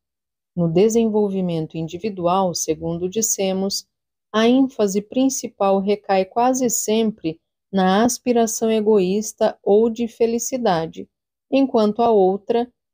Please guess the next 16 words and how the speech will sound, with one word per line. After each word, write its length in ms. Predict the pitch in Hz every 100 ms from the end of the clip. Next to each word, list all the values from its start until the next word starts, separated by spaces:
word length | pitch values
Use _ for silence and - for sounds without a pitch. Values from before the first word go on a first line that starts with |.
| -
que 60 |
se 160 | 180 -
pode 340 | - 180 180
chamar 520 | 185 208 196 156 147
de 120 | 151 156
cultural, 840 | - 247 247 165 165 196 185 - _ _ _
se 200 | - 262
contenta 640 | 269 262 254 208 196 196
em 180 | 240 233
regra 480 | 190 185 190 196 202
com 200 | 214 233
o 40 |
papel 600 | 240 247 240 - 196 202
de 120 | 196 214
uma 220 | 214 202
restrição. 1120 | 180 247 269 269 - 247 254 - 196 156 -